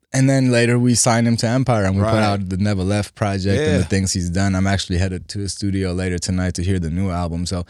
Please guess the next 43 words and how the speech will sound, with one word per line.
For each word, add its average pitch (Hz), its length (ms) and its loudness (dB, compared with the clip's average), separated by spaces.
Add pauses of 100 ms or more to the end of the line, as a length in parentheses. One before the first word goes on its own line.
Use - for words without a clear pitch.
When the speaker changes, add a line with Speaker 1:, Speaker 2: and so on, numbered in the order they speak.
(380)
Speaker 1:
the, 110 160 2
the, 104 160 2
the 98 160 2
Snoop 117 360 2
story 104 420 2
to - 160 2
me 101 220 4
is 92 200 2
like 87 240 -2
a, 87 180 -4 (840)
in, 92 160 -2
in 101 120 4
a 95 60 4
nutshell, 95 580 0
like 85 380 -4
how, 82 240 -4
how, 82 400 -4
how 92 200 -2
crazy 85 520 -4 (140)
shit 85 280 -6
can 85 200 -2
be 82 180 -2
as 78 180 -4
Speaker 2:
Yeah. 101 120 -10
Speaker 1:
growing 92 280 0
up 90 200 -2
and 87 120 -2
just, 85 300 -6 (580)
you 90 160 -4
know, 80 160 -2
idolize, 90 480 0
not 104 160 0
idolize, 110 380 2
not 127 160 2
idolize 117 380 2
you 98 100 0
wanna 98 160 -4
be 98 180 -2
somebody, 92 420 -2
Speaker 2:
Mm-hmm. 87 80 -2
Speaker 1:
but 87 120 -4
just 85 380 -6 (420)
really 90 500 -2